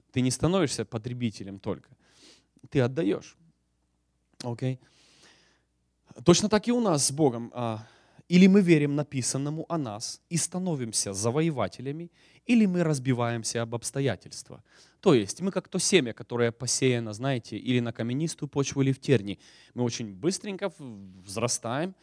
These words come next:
но только видим, что, э, немного влаги, и всё. И ты з-, или ты смотришь, э, э, житейские заботы забивают. Сколько я видел людей, которые попадали: "Всё, всё, я откладываю всё". И знаете,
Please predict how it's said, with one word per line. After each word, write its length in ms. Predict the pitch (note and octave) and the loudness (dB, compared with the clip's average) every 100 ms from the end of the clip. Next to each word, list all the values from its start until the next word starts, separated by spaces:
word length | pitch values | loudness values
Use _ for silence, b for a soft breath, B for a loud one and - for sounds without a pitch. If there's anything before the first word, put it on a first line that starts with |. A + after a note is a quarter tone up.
| b b b | b b b
но 100 | C3+ | -2
только 300 | C4 C#4+ C4 | -2 0 -2
видим, 300 | A#3 F3+ C#3+ | 0 0 -4
что, 300 | - B2 A2 b b | -2 -2 -2 b b
э, 280 | A2+ A#2 A#2+ | -6 0 0
немного 540 | A2 B2+ E3 E3 D3+ C#3 | 0 4 4 6 2 0
влаги, 640 | C#3+ G#3+ A3+ F3+ F#3+ E3 _ _ | 2 4 4 2 -8 -8 _ _
и 140 | F3 | -2
всё. 260 | F#3 - A#2+ | -2 -2 -4
И 140 | G#2 | -2
ты 300 | C#3 E3 D#3+ - | -2 -2 -4 -4
з-, 240 | A#2+ A#2+ | -8 -10
или 240 | - F#3+ D#3+ | -4 -2 -2
ты 120 | - | -6
смотришь, 480 | C#3 F#3 E3+ C3+ - | -6 -4 -4 -6 -10
э, 400 | - G#2 D#2+ A2 - | -8 -6 -6 -6 -10
э, 140 | G#2 | -8
житейские 640 | A#2 C#3+ F#3+ D#3+ - - C3+ | 0 0 4 4 2 -2 0
заботы 640 | B2+ C3+ D3+ D3+ C3 A#2 b b | 0 -4 -4 -2 -2 -2 b b
забивают. 560 | - G2+ G#2 G#2 F#2+ E2 b b | -6 -4 -2 -2 -2 -6 b b
Сколько 320 | - F3 E3 | 0 2 4
я 60 | D3 | 0
видел 200 | C#3 B2+ | 0 -6
людей, 280 | C3 B2 | -8 -4
которые 300 | A2 A2 A2+ | -4 -4 -6
попадали: 400 | G#2+ A#2 A#2+ G#2 | -6 -8 -8 -10
"Всё, 320 | F#2+ - - A2+ | -10 -8 -4 -4
всё, 360 | - - B2 _ b b | -4 -8 -8 _ b b
я 200 | A2+ A#2 | 0 0
откладываю 560 | - B2+ G#2+ G#2+ A2+ | 0 0 0 -2 -6
всё". 280 | A2 - G#2+ b b b | -4 -2 -4 b b b
И 400 | B2 B2 A#2 D#2+ | 4 6 4 -2
знаете, 380 | A2+ C#3 A#2+ A2 | -6 -6 -6 -10